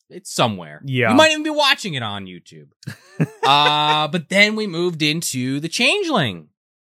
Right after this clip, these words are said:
Speaker 1: Oh, Gesundheit.
Speaker 2: Excuse me, uh, on air sneeze, uh, live sneeze. Um,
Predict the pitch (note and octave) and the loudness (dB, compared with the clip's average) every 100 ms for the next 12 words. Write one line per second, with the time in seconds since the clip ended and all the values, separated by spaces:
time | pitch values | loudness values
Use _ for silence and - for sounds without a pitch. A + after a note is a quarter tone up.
0 | - - D4+ G#3 - C#4+ D3 C#3 C#3+ C#4 | -12 -10 -12 _ 4 4 4 -6 -6 -4
1 | G#4 B3+ C3+ G2+ - A3 G#3 E3 C3+ A#2 | -4 -6 -6 -6 -6 -4 -4 -4 -4 -4
2 | B2+ C3+ C3 B2+ C3+ D3 D3 D3 - G3 | -4 -2 -4 -6 -6 -2 0 0 -2 -2
3 | F3 G2+ - B2+ A#2+ D3+ F3 - A2+ G2 | -2 -4 -4 -2 0 0 -2 -4 -12 -12
4 | - D#3 F3 E3+ E3+ | -8 -2 0 -2 -6